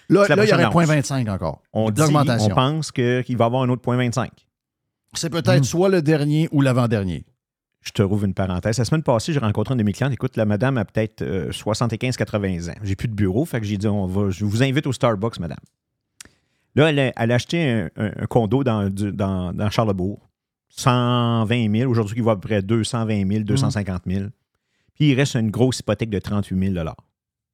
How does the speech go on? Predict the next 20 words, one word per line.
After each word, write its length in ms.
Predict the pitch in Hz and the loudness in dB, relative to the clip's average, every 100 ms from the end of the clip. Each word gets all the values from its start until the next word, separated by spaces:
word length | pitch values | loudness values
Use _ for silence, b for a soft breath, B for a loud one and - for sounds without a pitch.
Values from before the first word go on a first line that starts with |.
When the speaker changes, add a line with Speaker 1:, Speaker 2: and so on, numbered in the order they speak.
| _ _ | _ _
Speaker 1:
Ouais, 180 | 110 117 | -2 0
quand 80 | 92 | 0
même, 120 | 110 | -2
pas 100 | 107 | -2
trop 140 | 98 98 | -4 -4
de 40 | |
stress. 380 | - 113 - - _ _ _ _ _ _ | -2 -4 -4 -12 _ _ _ _ _ _
Speaker 2:
Ben 140 | 82 82 | -6 -4
oui, 160 | 92 | -2
mais 120 | 101 113 | 2 4
là, 100 | 147 | 4
je 60 | |
suis 80 | - | 2
tanné, 260 | 127 127 151 | 0 2 0
monsieur 240 | 120 123 | 0 0
Bruyère, 320 | 107 110 127 | 0 0 0
je 80 | 117 | -2
reçois 220 | - 131 | -2 -2
des 180 | 123 110 | 0 0
lettres. 380 | 107 120 - | 0 -2 -8